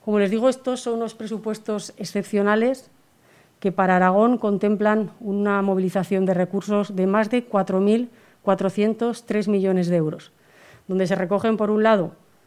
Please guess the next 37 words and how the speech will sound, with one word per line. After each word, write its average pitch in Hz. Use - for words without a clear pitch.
los 185
quinientos 202
treinta 202
y 185
cuatro 202
millones 196
de 185
euros 190
en 190
materia 180
de 185
inversión, 220
se -
recogen 190
también 208
los 180
tres 185
mil 233
setecientos 214
treinta 190
y 180
un 220
millones 202
del 196
sistema 214
de 202
financiación, 202
y 208
saben 220
que 226
ya 226
en 226
este 214
ejercicio 196
presupuestario 196
aparecen 190
consignados 185